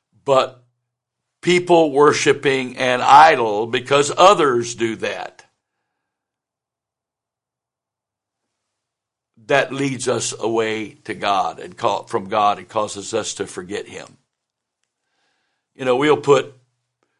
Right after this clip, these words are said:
kids will put posters of some athletic star on the wall because of what they can do with a ball of some kind in their hands, or how fast they can run, or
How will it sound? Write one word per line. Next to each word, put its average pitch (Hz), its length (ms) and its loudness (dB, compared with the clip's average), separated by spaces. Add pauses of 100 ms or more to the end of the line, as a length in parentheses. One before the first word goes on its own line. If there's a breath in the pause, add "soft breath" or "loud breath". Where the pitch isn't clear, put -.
(160)
kids 165 220 2
will 139 60 2
put - 340 -2
posters 117 720 0
of 101 260 -4
some 127 340 -2
athletic 123 600 -2
star 101 500 -2
on 113 140 -6
the 104 80 -10
wall 107 560 -6 (1120)
because 127 440 2
of 113 100 -2
what 120 200 2
they 117 140 0
can 110 220 -8
do 113 280 -2
with 107 640 -8 (120)
a 120 60 -4
ball 117 600 0
of - 100 -14
some 104 240 -8
kind 101 360 -8
in 98 100 -16
their 92 140 -10
hands, 92 540 -14
or - 100 -12
how 101 200 -6
fast - 380 -6
they 95 100 -12
can 92 180 -16
run, 95 440 -8
or 87 220 -20